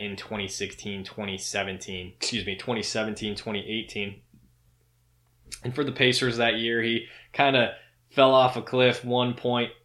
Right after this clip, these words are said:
per game is what he averaged in those twenty-five games that he did play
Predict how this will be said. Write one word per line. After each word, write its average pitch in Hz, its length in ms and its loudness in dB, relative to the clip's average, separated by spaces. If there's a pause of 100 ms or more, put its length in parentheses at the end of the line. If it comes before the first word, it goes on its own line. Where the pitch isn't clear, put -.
(480)
per 117 180 -2
game 113 320 2
is 104 120 -6
what 110 140 -2
he 107 120 -2
averaged 107 480 -2
in 107 80 -8
those 104 160 -6
twenty-five 104 540 -4
games 104 220 -6
that 104 80 -4
he 101 60 -6
did 101 220 -6
play 104 400 -4